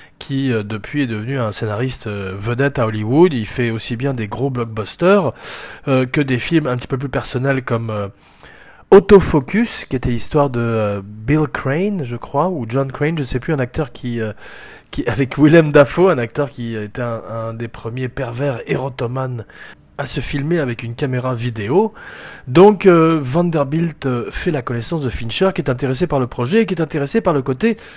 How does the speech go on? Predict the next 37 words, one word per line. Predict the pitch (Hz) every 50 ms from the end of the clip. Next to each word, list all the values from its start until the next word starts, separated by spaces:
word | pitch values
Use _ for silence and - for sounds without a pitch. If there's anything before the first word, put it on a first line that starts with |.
| - - -
journalistique, | 127 127 127 143 175 226 220 202 185 175 151 131 120 113 - - 240 233 180
le | 180 147
côté | 127 135 123 123 - 180 208 208 - - - - - - -
les | 113 123 156 170 160 135 120
hommes | 160 160 151
du | 131 123 -
président | - - 123 107 107 101 92 107 120 143 147 98 - -
du | 117 120 131 123
film. | - - - 120 110 101 104
Effectivement, | 107 - - 120 - - 147 170 175
lui, | 151 160 196 208 180 - - - - - -
il | - 143 143
ne | 139
veut | 143 143
pas | - 151 131
faire | - 156 131 -
Seven, | - - 123 120 131 175 196 202
il | 175
veut | 127 123 113
faire | - 180 170 -
Serpico, | - - - - - 131 120 - 127 135 170 190 - - - - - -
il | - 147
veut | 143 131 110
faire | - - 190 190 147
un | 123 120
véritable | 135 139 135 131 131 - 175 160
film | - - 180 175
des | 156 127
années | 131 131 131
soixante-dix. | 117 - - 110 101 104 120 170 220 240 - - - - - - - - - - -
Et | - 233 240 202
d'ailleurs, | 175 170 156 170 190 185 175 160 151 - - -
euh, | 127 127 123 120 117
Zodiac, | 113 113 127 156 151 147 165 180 160 - -
à | - 139
ce | 131 - -
titre, | 117 - - - 196 208 - - 135 110